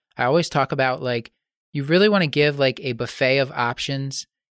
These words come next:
um, and, and just try to help the patient feel empowered that they can try a whole bunch of things to see,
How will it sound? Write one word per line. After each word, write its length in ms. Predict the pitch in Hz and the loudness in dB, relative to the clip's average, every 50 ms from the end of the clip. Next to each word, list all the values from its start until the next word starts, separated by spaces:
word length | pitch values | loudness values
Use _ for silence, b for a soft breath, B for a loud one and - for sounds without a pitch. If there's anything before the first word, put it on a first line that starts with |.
| _ - | _ -6
um, 260 | 131 120 117 117 123 - | -6 -6 -4 -6 -8 -8
and, 240 | 143 131 123 131 185 - | -8 -8 -8 -8 -10 -10
and 120 | - 127 117 | -10 -8 -6
just 240 | - 156 139 - | -4 -4 -4 -2
try 140 | - 160 151 | -2 0 0
to 80 | 147 135 | 0 0
help 180 | 131 143 135 | -2 -4 -4
the 80 | - - | -4 -6
patient 380 | - - 139 127 - - 127 - | -4 -2 -2 -2 -2 -4 -6 -4
feel 180 | - 131 127 | -4 -2 -2
empowered 540 | 120 117 117 - - 123 127 131 135 139 131 | -2 -6 -8 -6 -4 -4 -2 -2 -2 -2 -4
that 140 | 131 120 - | -6 -6 -4
they 100 | 127 120 | -4 -4
can 120 | - 123 | -4 -8
try 220 | 117 - 127 120 120 | -6 -4 -2 -2 -2
a 60 | 120 | -2
whole 160 | 110 131 127 | -2 -4 -4
bunch 240 | 120 123 120 113 - | -2 -4 -4 -4 -8
of 80 | 120 | -12
things 340 | - - 123 120 120 123 - | -10 -8 -8 -8 -8 -10 -12
to 140 | - - 120 | -12 -8 -8
see, 460 | - - 123 123 120 117 117 - - | -6 -6 -6 -6 -6 -8 -10 -12 -16